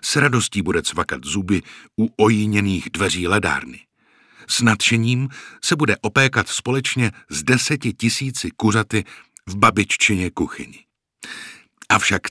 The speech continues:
teď ho čekal úkol, na který už byl zvyklý.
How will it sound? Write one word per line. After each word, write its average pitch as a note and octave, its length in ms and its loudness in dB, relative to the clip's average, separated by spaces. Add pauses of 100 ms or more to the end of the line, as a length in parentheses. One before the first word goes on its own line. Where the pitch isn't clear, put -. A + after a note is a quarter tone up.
teď - 340 -2 (480)
ho A2+ 120 2
čekal B2+ 440 2
úkol, B2+ 440 -2 (600)
na F2+ 140 2
který B2 340 0
už G#2 140 -4
byl A2+ 220 2
zvyklý. D#2 560 -6